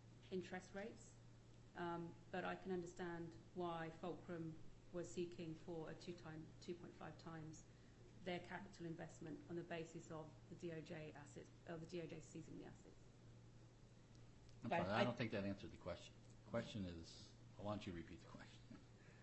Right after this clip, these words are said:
Speaker 3: Not gonna remember. <laughs>
Speaker 2: Question was, did the two hundred fifty percent interest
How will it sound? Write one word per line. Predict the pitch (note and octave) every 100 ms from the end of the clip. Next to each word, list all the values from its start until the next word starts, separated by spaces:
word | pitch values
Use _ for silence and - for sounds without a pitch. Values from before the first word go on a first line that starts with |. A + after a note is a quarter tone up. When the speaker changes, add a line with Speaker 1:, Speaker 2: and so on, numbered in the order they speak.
| - -
Speaker 3:
Not | F3+ D#3+
gonna | D#3+ E3
remember. | F3 F3 F3 F#3 - - -
<laughs> | G4 - C#4 - - - - - - - - - - - - - - - - - - -
Speaker 2:
Question | C3+ C3+ A2+
was, | G2+ F#2 -
did | A#2+ A2 G2+ G2 - - - - - - - - - -
the | G#2+
two | - C#3+
hundred | B2+ G2
fifty | A#2 -
percent | G2 G#2+ G#2+ F#2+
interest | G#2+ A2 G2+